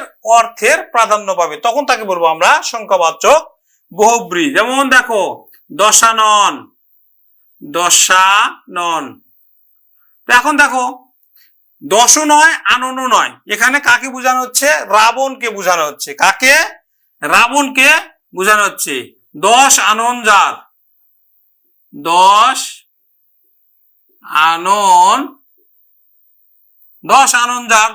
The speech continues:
দশানন। চার হাতি, চার হাতি, তার মানে কি? চারও নয়, হাতও নয়, মানে চার হাত পরিমাণ যার।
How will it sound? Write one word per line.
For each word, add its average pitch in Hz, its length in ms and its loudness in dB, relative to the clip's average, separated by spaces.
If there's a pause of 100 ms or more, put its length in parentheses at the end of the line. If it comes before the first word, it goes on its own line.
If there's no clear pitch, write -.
(120)
দশানন। 233 520 2 (1400)
চার 247 360 0
হাতি, 240 360 0 (2500)
চার 180 600 2 (640)
হাতি, 175 420 -4 (1080)
তার 208 160 2
মানে 254 240 2
কি? 220 120 -2 (300)
চারও 240 340 2
নয়, 294 340 4
হাতও 220 260 -2 (120)
নয়, 123 160 -8 (920)
মানে 185 140 -4 (120)
চার 220 300 2
হাত 285 160 2 (180)
পরিমাণ 254 480 2 (100)
যার। 165 260 0